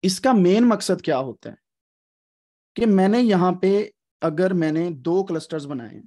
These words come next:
एक हमारा ये हो गया ब्लू वाला और दूसरा हमारा हो गया रेड वाला, ठीक है,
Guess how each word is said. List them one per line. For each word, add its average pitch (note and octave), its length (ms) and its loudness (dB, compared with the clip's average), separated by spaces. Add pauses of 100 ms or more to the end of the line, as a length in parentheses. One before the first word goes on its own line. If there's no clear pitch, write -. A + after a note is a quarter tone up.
(240)
एक D#3+ 200 -2
हमारा D#3 280 0
ये D3+ 140 -4
हो D3+ 120 -2
गया D3 140 -6
ब्लू C#3+ 240 -4
वाला F#3+ 260 -4 (1500)
और D3+ 360 -6
दूसरा D3+ 380 -8
हमारा C#3+ 300 -4
हो C#3+ 160 -8
गया C#3+ 120 -10
रेड A#2+ 220 -10
वाला, - 260 -12 (1500)
ठीक C3+ 180 -6
है, F#3 160 -6